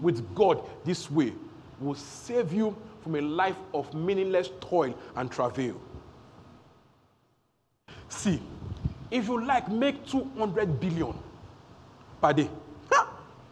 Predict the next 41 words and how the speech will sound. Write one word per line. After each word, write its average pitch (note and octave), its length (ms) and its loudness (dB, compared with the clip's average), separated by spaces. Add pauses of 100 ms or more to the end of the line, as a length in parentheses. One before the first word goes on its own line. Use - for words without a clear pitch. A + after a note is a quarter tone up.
(420)
Eh? C4 240 8 (1300)
If F3 60 -10
you're G3 100 -2
not F#3 140 -4
in F3+ 60 0
God's F#3 140 -2
will E3+ 40 -8
for D3+ 80 0
your C#3+ 60 2
life, D3+ 180 0
when G3+ 100 -2
you F3 60 0
get E3+ 80 -8
to C#3+ 60 2
heaven, C#3 240 2 (260)
that, G#3+ 220 0 (100)
that G#3+ 100 0
entire F3+ 220 0
score E3 180 2
is C3+ 80 2
zero. C#3 240 6 (1600)
That G3 100 -2
entire E3+ 240 0
score. D3 220 -2 (100)
And A3+ 100 -2
you D4+ 40 2
know F#4 60 4
the - 60 -2
funny - 120 2
thing D#3+ 60 2
about D3 140 2
this? - 180 -8 (1300)
When D4 160 6
you A3 100 6
cross - 240 -4
particular F3+ 320 0
le-, - 40 -2
particular F3+ 280 0
level E3 280 0
of - 100 -2
money, C#3+ 260 0